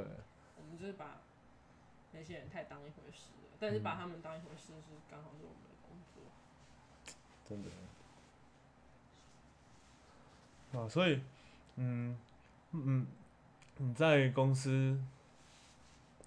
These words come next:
Speaker 2: 遇到的怪客人差不多是这样子的。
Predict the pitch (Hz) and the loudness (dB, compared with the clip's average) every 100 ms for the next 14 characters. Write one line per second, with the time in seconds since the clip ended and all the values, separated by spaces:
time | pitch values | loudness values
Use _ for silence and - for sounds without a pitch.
0 | - 151 131 139 123 120 120 127 117 131 | -2 4 8 10 8 6 6 4 6 2
1 | 110 107 110 110 110 107 104 110 85 104 | 2 0 2 0 0 -4 -6 -6 -6 -8
2 | 131 92 | -14 -14